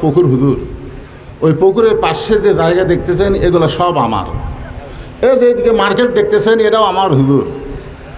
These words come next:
আর এই সাইডে যা দেখতেছেন, সব আমার বাপ চাচার। ওই যে দেখতেছেন, ওটা আমার বড় ভাইয়ের। তো সবই যদি তোমাকে হয় আল্লাহর,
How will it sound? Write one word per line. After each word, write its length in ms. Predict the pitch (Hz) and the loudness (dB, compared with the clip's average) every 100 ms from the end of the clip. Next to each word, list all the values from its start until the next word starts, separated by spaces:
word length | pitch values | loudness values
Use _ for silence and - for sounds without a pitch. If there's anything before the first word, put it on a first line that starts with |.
| - | -4
আর 140 | 156 | -2
এই 320 | 185 214 - 285 | 2 2 2 2
সাইডে 420 | 233 285 269 247 | 2 0 2 0
যা 180 | 208 226 | 2 0
দেখতেছেন, 480 | 214 208 220 226 | 0 0 0 0
সব 440 | 214 - 220 233 180 | -2 0 0 0 0
আমার 200 | 208 175 | 0 0
বাপ 180 | 160 147 | 0 -2
চাচার। 300 | 131 101 95 - - - - - - - - | -4 -4 -6 -10 -16 -20 -16 -16 -16 -12 -2
ওই 800 | 330 381 392 392 392 370 359 349 | 2 4 4 4 4 4 2 2
যে 140 | 285 | 0
দেখতেছেন, 680 | 247 240 240 262 269 302 311 302 | 2 2 2 0 2 2 2 0
ওটা 180 | 208 | 0
আমার 180 | 214 202 | 2 2
বড় 280 | 160 175 156 | 2 4 2
ভাইয়ের। 280 | 127 101 87 - - - - - - - | 2 -2 -4 -8 -14 -16 -16 -14 -10 -2
তো 80 | 160 | 0
সবই 540 | - 147 220 240 320 | 0 0 0 2 0
যদি 280 | 320 311 311 | 2 0 0
তোমাকে 380 | 262 247 247 240 | 0 0 2 2
হয় 280 | 214 208 | 2 2
আল্লাহর, 400 | 208 196 190 185 | 2 2 2 0